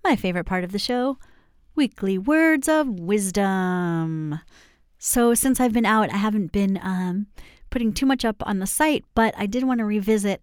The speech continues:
an awesome panel that I went to at South by Southwest and wrote up, um, on the site. The, the post is called Your Job is to Protect the Show and More Tips from Top T V Editors.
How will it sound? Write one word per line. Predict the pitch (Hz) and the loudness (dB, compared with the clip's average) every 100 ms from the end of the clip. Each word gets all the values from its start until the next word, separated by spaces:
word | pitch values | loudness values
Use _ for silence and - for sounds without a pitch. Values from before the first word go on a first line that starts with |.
| - | -6
an | 196 - | -6 0
awesome | 202 233 - 226 208 | 2 4 2 0 0
panel | - - 220 208 170 | -2 -2 -2 -2 -2
that | 175 180 | -4 -6
I | 185 | -6
went | 185 202 208 | -6 -6 -6
to | - 190 180 185 - - - | -6 -4 -4 -8 -14 -20 -2
at | 247 - | 0 2
South | 220 - | 0 0
by | 190 | -4
Southwest | - 180 - 185 180 - | -4 -8 -6 -6 -6 -6
and | 196 196 | -6 -2
wrote | 196 190 | -2 -4
up, | 180 - - - | -8 -12 -16 -12
um, | 185 175 175 - | -10 -10 -12 -10
on | 175 | -6
the | |
site. | 196 330 - _ _ - | -2 -2 -2 _ _ -10
The, | 220 202 - | -4 -4 -4
the | 208 190 - | -8 -10 -10
post | - 370 - | -4 -2 -2
is | 233 | -8
called | - 180 180 | -6 -4 -4
Your | 202 | -4
Job | 196 220 285 247 | -2 0 0 0
is | 185 | -4
to | - | -6
Protect | 180 - 262 - | -8 -6 -8 -6
the | 226 | -4
Show | - 160 131 - - - - - | -2 -4 -6 -12 -18 -20 -12 -2
and | 208 | 2
More | 226 247 | 2 0
Tips | - - 190 | -2 -2 -2
from | - 185 | -2 -6
Top | 185 - 208 - | -4 -4 -6 -4
T | 208 | -4
V | 180 185 | -2 -2
Editors. | 170 175 135 156 - | -2 -2 -4 -8 -8